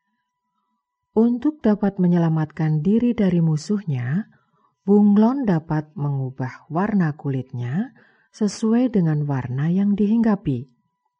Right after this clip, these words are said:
Penyamaran warna kulit yang berubah itu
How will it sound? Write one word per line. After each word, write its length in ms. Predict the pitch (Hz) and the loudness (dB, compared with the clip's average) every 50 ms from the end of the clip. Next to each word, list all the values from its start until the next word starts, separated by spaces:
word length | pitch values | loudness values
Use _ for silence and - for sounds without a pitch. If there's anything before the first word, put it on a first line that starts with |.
| _ _ _ _ _ _ _ _ _ _ _ _ _ | _ _ _ _ _ _ _ _ _ _ _ _ _
Penyamaran 640 | - 233 226 226 226 214 208 202 196 196 190 190 180 | -2 2 4 4 6 6 6 4 4 4 4 2 2
warna 320 | 175 170 170 165 165 170 | 2 2 0 0 0 -2
kulit 320 | - 175 160 165 165 165 165 | -4 -2 -2 -2 -2 -2 -4
yang 240 | 165 147 147 147 | -4 -2 -2 -2
berubah 400 | 147 143 143 139 135 135 131 - | -2 -2 -2 -2 -4 -4 -6 -6
itu 640 | - 131 123 - _ - 143 151 175 214 262 302 302 | -8 -10 -10 -10 _ -6 -4 -2 -2 0 -2 -2 -4